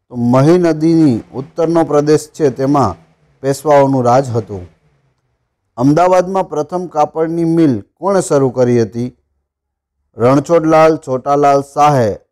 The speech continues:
અઢારસો ને એકસઠમાં કાપડની મિલ શરૂ કરી હતી. ભારતીય રાષ્ટ્રીય કોંગ્રેસનું પહેલ વહેલું અધિવેશન અમદાવાદમાં ક્યારે યોજાયું હતું?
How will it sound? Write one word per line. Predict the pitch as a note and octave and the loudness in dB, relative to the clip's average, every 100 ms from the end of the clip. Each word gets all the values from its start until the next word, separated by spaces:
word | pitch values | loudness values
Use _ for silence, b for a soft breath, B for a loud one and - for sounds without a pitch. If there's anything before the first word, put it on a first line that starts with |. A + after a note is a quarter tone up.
| _ _ _ _ _ _ | _ _ _ _ _ _
અઢારસો | A2+ B2+ C#3+ C#3+ D#3+ | -6 0 0 -2 -4
ને | D#3 B2+ | -2 -4
એકસઠમાં | A#2+ F#3+ C3+ C#3+ C3+ F#2+ - | -6 -8 -8 -4 -4 -4 -10
કાપડની | - A#2+ - C3+ C3+ | -6 -6 -2 -2 0
મિલ | B2 A#2+ | 0 -2
શરૂ | - G#2+ C3+ | -4 -4 -4
કરી | F3+ A#2 G#2+ G2 | -6 -8 -4 -4
હતી. | F2+ G2 F#2+ _ _ _ _ _ _ _ _ _ _ _ _ _ - | -6 -14 -14 _ _ _ _ _ _ _ _ _ _ _ _ _ -4
ભારતીય | A#2 E3 - F#3+ G#3 | 2 2 0 0 2
રાષ્ટ્રીય | F#3+ F3+ F3+ F#3+ | 4 0 -2 -4
કોંગ્રેસનું | - E3 D#3 E3 E3+ E3+ C#3 - | -2 -4 -2 -2 -4 -8 -10 -6
પહેલ | C3+ D#3+ F3 | -2 2 2
વહેલું | E3 D#3 E3 D3+ | 2 2 2 0
અધિવેશન | B2+ D3 D#3 D#3 C3 | 0 0 -2 -2 -6
અમદાવાદમાં | A2 A#2 B2+ D3 D3+ D3+ D#3 | -6 -6 0 2 2 0 -6
ક્યારે | D3+ D#3+ E3 F3+ | -4 -2 0 2
યોજાયું | F3 E3 F3 E3+ | 0 2 2 2
હતું? | E3+ D3+ F#3 | 0 -2 -8